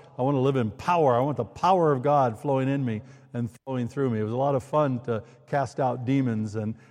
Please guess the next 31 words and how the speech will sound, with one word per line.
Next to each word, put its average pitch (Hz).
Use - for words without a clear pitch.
and 123
engage 123
in 123
spiritual 135
warfare 123
and 113
all 120
these 117
things, 107
'cause 120
it's 110
power. 190
You 117
know, 107
it's 104
all 143
about 120
power. 127
But 135
as 120
I've 143
grown 127
older, 143
and 117
as 113
I've 123
really 120
studied 143
the 147
Scriptures 147
more, 139